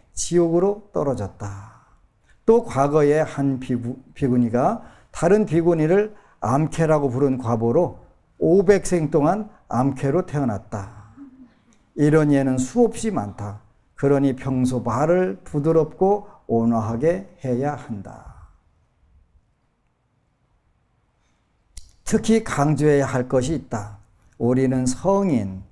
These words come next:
보살이 어디에 있는지 모른다. 그러니 모든 유정을 청정심으로 보고 다른 이의 공덕을 칭찬하는 말을 해야 한다.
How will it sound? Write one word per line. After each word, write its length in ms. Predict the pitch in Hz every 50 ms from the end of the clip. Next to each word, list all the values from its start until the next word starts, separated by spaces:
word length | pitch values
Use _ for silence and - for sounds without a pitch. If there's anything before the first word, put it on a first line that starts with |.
| - _ _ _ _
보살이 500 | - 143 151 123 151 151 165 180 196 151
어디에 420 | 117 120 127 135 127 139 139 135
있는지 360 | 131 127 127 123 120 135 170
모른다. 600 | 123 101 104 104 101 95 92 98 98 95 92 98 -
그러니 520 | - - 123 123 117 123 151 180 202 196 - - - _ _
모든 400 | - 117 120 127 123 127 127 120
유정을 760 | 117 113 113 104 123 117 117 117 120 120 117 117 113 110 - - - _ _ _
청정심으로 1040 | - - - 214 208 208 208 190 208 202 196 196 196 - - 185 180 170 170 175 170
보고 600 | 147 139 127 123 113 107 107 131 185 233 240 - - - _ _
다른 400 | - - - 131 143 143 143 139
이의 240 | 139 135 135 135 135
공덕을 800 | 127 127 127 127 123 113 123 123 117 123 139 165 190 208 214 - - - _ _ _ _ -
칭찬하는 840 | - - - 220 214 208 - 175 180 180 170 165 160 165 165 165 131
말을 360 | 123 113 123 120 139 156 143
해야 280 | 107 98 127 127 131 123
한다. 460 | 113 101 98 98 98 104 107 -